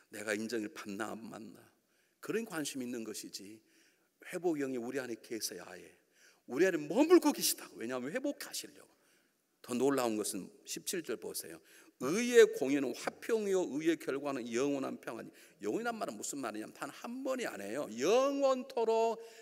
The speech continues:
지속적으로 우리를 회복시켜 주신다는 거죠. 오늘 우리도 회복돼야 되지만 내일도 회복받아야 되고 모레도 지속적으로 주님 앞에 서는 그날까지. 아니 천국에 가서도 회복 역사는 아니지만 성령 우리와 함께 거하실 것이에요.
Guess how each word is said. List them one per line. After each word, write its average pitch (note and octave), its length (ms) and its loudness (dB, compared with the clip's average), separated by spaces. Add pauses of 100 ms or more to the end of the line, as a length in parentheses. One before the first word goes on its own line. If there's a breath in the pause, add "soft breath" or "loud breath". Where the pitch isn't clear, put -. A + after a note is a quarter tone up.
(100)
지속적으로 C#4 720 4
우리를 F#3 280 2
회복시켜 A3+ 600 0
주신다는 - 480 -14
거죠. - 220 -20 (260 loud breath)
오늘 C#3+ 240 4
우리도 F3 320 8
회복돼야 F#3+ 400 4
되지만 F3 300 0
내일도 F3+ 300 4
회복받아야 F3+ 500 2
되고 E3+ 260 2
모레도 F3+ 420 4
지속적으로 F#3+ 800 2 (300 loud breath)
주님 G#3 220 0
앞에 G3+ 200 4
서는 F3+ 280 -2
그날까지. E3 640 -2
아니 F3 240 0
천국에 C4 440 -4
가서도 G3+ 640 0 (300 loud breath)
회복 D#4 260 2
역사는 G#3 300 0
아니지만 D3+ 500 0
성령 A#3+ 460 -2
우리와 F3+ 180 0 (100)
함께 - 340 -4
거하실 A#2+ 400 -8
것이에요. - 400 -12